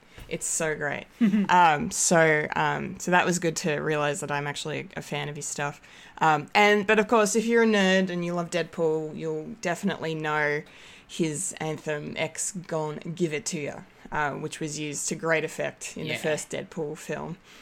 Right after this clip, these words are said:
Speaker 1: Um, and probably mo-, uh, mentioned, rather, uh, used in a lot of other movies, I'd imagine, 'cause it's pretty iconic. So, um,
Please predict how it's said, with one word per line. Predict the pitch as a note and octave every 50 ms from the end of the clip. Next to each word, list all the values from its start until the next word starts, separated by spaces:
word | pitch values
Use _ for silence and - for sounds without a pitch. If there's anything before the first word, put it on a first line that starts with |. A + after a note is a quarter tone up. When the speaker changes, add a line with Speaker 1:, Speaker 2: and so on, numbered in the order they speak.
| - - - -
Speaker 1:
Um, | - D3+ D3 C#3+ D3 D3+ -
and | D#3 D#3
probably | - - F#3+ F#3+ F3 E3 D#3+ D3+ D#3
mo-, | D3+ D3+ D3 D3 C#3+ D3 D3 - - -
uh, | D#3+ D#3 D3+ C#3+
mentioned, | D3 D3+ D#3 D3+ - - D#3 D3 C#3 C#3 - - -
rather, | - D#3 D3+ D3 C#3+ C#3+ C#3+ D3 F3 - - - - - - - _ -
uh, | D#3 D#3 D3
used | C#3+ D3 D#3 D#3+ E3 D#3 D3 D3+ - - - -
in | D#3+ D#3 C#3+ C#3+ C#3 - -
a | - D3 D3
lot | C#3+ D3+ D3+ D3 - - -
of | D3 D3
other | C#3+ - - C#3+
movies, | - - - - - - E3 - - - _ -
I'd | - D#3+
imagine, | D#3+ D#3+ D#3+ D#3+ F3 - - -
'cause | F#3 - D3+
it's | D#3+ - -
pretty | - F3+ D#3 D#3+
iconic. | D#3 D#3 - - D3+ D3+ D3+ F#3+ F#3+ -
So, | - D#3+ D#3 D3+ - - - - - - - - -
um, | - D#3 D3+ D3+ D#3 D3+ D3+ F3